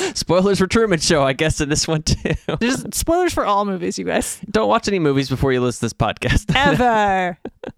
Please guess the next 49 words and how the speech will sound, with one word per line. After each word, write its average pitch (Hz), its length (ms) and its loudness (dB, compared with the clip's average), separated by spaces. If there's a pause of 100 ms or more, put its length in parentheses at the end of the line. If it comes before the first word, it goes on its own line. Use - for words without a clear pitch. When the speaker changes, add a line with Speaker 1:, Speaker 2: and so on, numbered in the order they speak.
(100)
Speaker 2:
That's 208 120 -2
not 185 120 -4
actually - 200 -14
true. - 160 -10 (580)
Carry - 120 0
Speaker 1:
No, - 200 0
Speaker 2:
on. 117 80 -8
Speaker 1:
but, 139 280 -2 (100)
but 175 180 0
anyway, 123 340 0
like, 127 340 -2 (920)
so 165 140 0
then 160 180 -2
you 196 40 -2
get 185 120 -2
the - 60 -6
whole 147 140 0
speech. 165 240 -2
You're 139 80 0
like, 131 160 -4
"Oh, 190 260 2
okay, 143 260 -2
actually 143 360 -2
the 131 120 -2
message 127 500 -2
is 123 200 -4
gonna 127 220 -2
be 123 400 -2
to 123 140 -4
fall 131 300 -2
in 127 80 -2
line. 160 340 0
Everybody 123 200 -2
has 127 160 -4
their 123 100 -4
place." 135 600 -2 (540)
But 220 60 -2
then 302 100 0
they 359 80 2
just 233 180 -2
blow 165 200 2
up 151 80 -4
the 151 80 -2
train 139 320 -2
and 117 80 0
everybody 113 240 -2
dies. 101 640 -4
Speaker 2:
Mm-hmm. 277 340 0 (1000)
Speaker 1:
Like, 127 140 -4